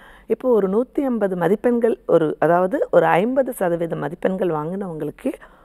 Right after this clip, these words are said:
ஓரளவுக்கு நல்ல, அஹ், நேஷனல் இன்ஸ்டிடியூட் ஆஃப் டெக்னாலஜில வாய்ப்புகள் இருக்கு. ஐம்பது சதவீத மதிப்பெண்களே ஒரு சிறந்த மதிப்பெண்கள் தான். இது வந்து ஒரு முப்பது சதவீதம் மதிப்பெண்கள் எடுத்தவங்க வந்து ஜி-, கிட்டத்தட்ட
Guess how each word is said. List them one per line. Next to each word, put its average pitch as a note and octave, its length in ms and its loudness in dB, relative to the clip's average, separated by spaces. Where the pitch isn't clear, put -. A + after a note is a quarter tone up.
ஓரளவுக்கு A#3+ 580 2
நல்ல, E3 580 4
அஹ், E3+ 140 6
நேஷனல் F3+ 480 0
இன்ஸ்டிடியூட் E3+ 300 -6
ஆஃப் - 140 0
டெக்னாலஜில E3+ 680 -2
வாய்ப்புகள் G3 540 -2
இருக்கு. - 400 -4
ஐம்பது G#3 360 2
சதவீத F3 380 0
மதிப்பெண்களே F3 640 -2
ஒரு - 160 0
சிறந்த D#3 320 -6
மதிப்பெண்கள் B2+ 560 -10
தான். - 160 -12
இது D4 180 -2
வந்து G#3+ 260 2
ஒரு G#3 180 4
முப்பது A#3 440 0
சதவீதம் A#3+ 460 2
மதிப்பெண்கள் F#3 640 0
எடுத்தவங்க F3+ 540 -2
வந்து D#3+ 340 -8
ஜி-, A3+ 100 -12
கிட்டத்தட்ட - 500 -8